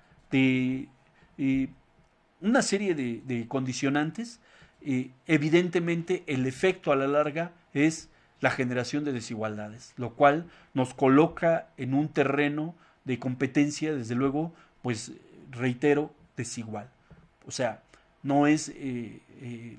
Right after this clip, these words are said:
lo mismo, eh, un joven que obtiene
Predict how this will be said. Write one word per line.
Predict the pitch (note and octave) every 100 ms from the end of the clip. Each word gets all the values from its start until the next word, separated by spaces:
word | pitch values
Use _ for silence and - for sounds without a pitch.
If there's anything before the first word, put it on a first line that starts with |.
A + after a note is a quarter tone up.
| C3+
lo | C3+ C3
mismo, | D3+ E3+ C#3+ C3+ B2+ B2 - _ _ -
eh, | B2 A#2+ A#2+ C3
un | D3+ D#3+ D#3 D3+ C#3+ D3 _ _ _ _
joven | - F3 F3+ D3 C3+ D3 - - - _
que | - B2+ B2 B2 B2+ - _ _ _ -
obtiene | C3 - D#3 D#3+ C#3+ B2